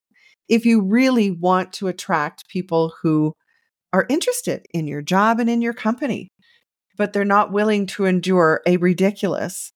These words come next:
outdated process. So is the cover letter also an outdated gesture?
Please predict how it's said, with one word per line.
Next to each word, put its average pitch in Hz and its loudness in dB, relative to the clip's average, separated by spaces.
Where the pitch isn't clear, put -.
outdated 170 0
process. - -6
So 208 2
is 233 2
the 233 0
cover 285 0
letter 156 -2
also 156 -2
an 180 -2
outdated 160 -2
gesture? 151 -4